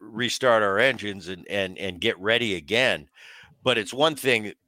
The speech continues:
pitcher with a certain amount of pitches and a certain amount of downtime, whereas they're done for the day, and the organization, the, the manager, the pitching coach,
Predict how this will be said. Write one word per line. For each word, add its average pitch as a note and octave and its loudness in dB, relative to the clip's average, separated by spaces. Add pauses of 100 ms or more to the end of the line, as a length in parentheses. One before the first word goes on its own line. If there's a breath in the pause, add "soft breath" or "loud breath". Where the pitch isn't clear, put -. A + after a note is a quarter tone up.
(120)
pitcher C#3 0
with G#2 -6
a - -10
certain B2 -4
amount G2+ -2
of E2+ -10
pitches A2 0
and F#2+ -4
a F2+ -10
certain C#3+ 0
amount G#2+ 0
of F#2 -2
downtime, G2 -2 (360 soft breath)
whereas A2+ 2
they're C#3 4
done C3 0
for - -12
the F2 -12
day, A#2 2
and G2 -4
the G2+ -8
organization, A#2 -2
the, E2 -10 (100)
the G#2 -12
manager, G#2 0
the E2+ -18
pitching F#2 -8
coach, F#2 -8